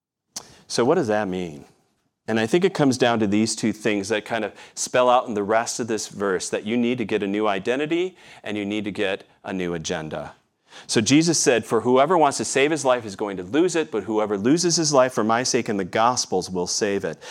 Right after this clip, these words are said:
And that word there, that's fascinating. It sounds like a tro-, total paradox. How can I lose my life and save it? But the word for life there, which is fascinating, is the Greek word psyche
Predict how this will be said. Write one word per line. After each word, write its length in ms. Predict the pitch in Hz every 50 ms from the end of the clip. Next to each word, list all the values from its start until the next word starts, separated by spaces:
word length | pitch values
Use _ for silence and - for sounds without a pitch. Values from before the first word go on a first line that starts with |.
| - - - - - - - - -
And 160 | - 147 147
that 180 | 147 147 147 143
word 360 | 127 135 160 208 262 254 185
there, 420 | 139 139 143 139 117 98 90 90 95 101
that's 260 | 123 135 135 - -
fascinating. 640 | - - 170 175 185 196 185 - 147 120 110 107
It 140 | 104 107 -
sounds 320 | - - 170 185 190 180 180
like 120 | 135 120
a 120 | 110 110
tro-, 480 | - - - - 190 202 220 226 220 -
total 380 | - - - 190 208 262 254 226
paradox. 680 | - - 160 147 143 127 110 98 101 95 90 87 - -
How 120 | - 165
can 140 | 175 - 202
I 80 | 185 156
lose 360 | 143 131 117 123 156 165 -
my 120 | 160 151
life 240 | 147 139 135 131 -
and 100 | 107 95
save 260 | - - - 117 101
it? 140 | 82 73 - _ _ _ _ _ _ _ _ _ _ _ _ _ _ _ _ _ _ _ _ _
But 120 | - 131
the 80 | 127 151
word 300 | 147 165 208 247 247 226
for 180 | - - 143 123
life 560 | 117 110 113 127 156 202 214 190 - - -
there, 340 | - 95 87 80 78 82 98
which 200 | 101 110 - -
is 140 | 113 -
fascinating, 880 | - - - 143 139 147 156 147 - - 104 95 92 87 90 87 87 101
is 240 | - 110 110 107 -
the 100 | - 113
Greek 300 | 98 143 160 190 185 -
word 260 | 131 120 113 113 117 - - - - - _ _ _ _
psyche 960 | - - - - - - - 165 170 185 190 - - - - 87 80 80 87